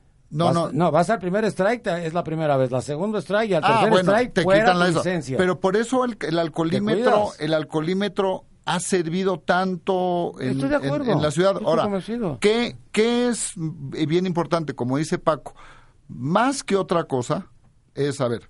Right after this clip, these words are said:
Speaker 1: ya vimos que tenemos un programa que sí... No ti-,
Speaker 2: Exitoso.
Speaker 1: que, que no tiene impuni-, eh, impunidad, de un
Speaker 2: Sí.
Speaker 1: caso de éxito.
Speaker 2: Sí, sí, sí.
Speaker 1: Segundo, tenemos que pedirle a nuestros legisladores
Speaker 2: Sí.
Speaker 1: que hay, por ejemplo, en México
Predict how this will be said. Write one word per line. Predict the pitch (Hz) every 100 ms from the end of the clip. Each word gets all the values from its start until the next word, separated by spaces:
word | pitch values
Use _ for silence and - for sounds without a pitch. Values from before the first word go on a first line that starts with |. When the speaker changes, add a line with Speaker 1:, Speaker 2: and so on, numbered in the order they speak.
| -
Speaker 1:
ya | 123 220
vimos | 233 233
que | 226
tenemos | 139 147 170 170
un | 165
programa | 156 147 143 160 185 - - _
que | - 143
sí... | - 175 202 220 214 _ -
No | 139 170
ti-, | - 165
Speaker 2:
Exitoso. | - 175 180
Speaker 1:
que, | - -
que | 165
no | 196
tiene | 160 202 202
impuni-, | 160 156 139 139
eh, | - 127
impunidad, | 123 127 127 120 110
de | 131
un | 151
Speaker 2:
Sí. |
Speaker 1:
caso | 156 107 160
de | 139
éxito. | 123 - 113 - -
Speaker 2:
Sí, | 147 -
sí, | 170 139
sí. | 165
Speaker 1:
Segundo, | 156 175 180 220 185 135 - - -
tenemos | 180 190 240 269 269
que | -
pedirle | 160 165 156 185 175 170 147 -
a | 135 143
nuestros | 151 170 202 202 208 208
legisladores | 160 139 - 131 117 120 120 113 107 113 - _
Speaker 2:
Sí. | 104 98 98
Speaker 1:
que | -
hay, | 156
por | 156 160
ejemplo, | 156 185 190 175 175 - -
en | 151 160
México | 185 208 202 185 190 208